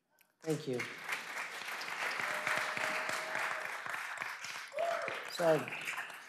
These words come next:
um, I want to speak to, I guess, both sides of this group a little bit.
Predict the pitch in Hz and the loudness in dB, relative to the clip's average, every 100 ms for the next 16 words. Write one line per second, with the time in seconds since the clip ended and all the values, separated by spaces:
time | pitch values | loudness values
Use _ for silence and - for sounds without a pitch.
0 | - - - - - - - - - - | -12 -12 -10 -8 -8 -8 -10 -8 -12 -12
1 | - - - - _ - _ _ _ 175 | -16 -18 -18 -20 _ -20 _ _ _ 10
2 | 170 160 156 156 185 185 165 - 180 165 | 10 10 6 2 6 6 6 4 2 2
3 | - 151 139 127 - - - _ _ _ | 2 2 2 0 -8 -20 -20 _ _ _
4 | - 180 139 143 - - 151 147 - - | -16 -8 -2 0 0 0 2 2 2 4
5 | 156 143 143 131 139 - 143 143 147 139 | 6 6 2 -2 -4 0 0 0 -2 -2
6 | 139 143 143 - | 0 -2 -2 -8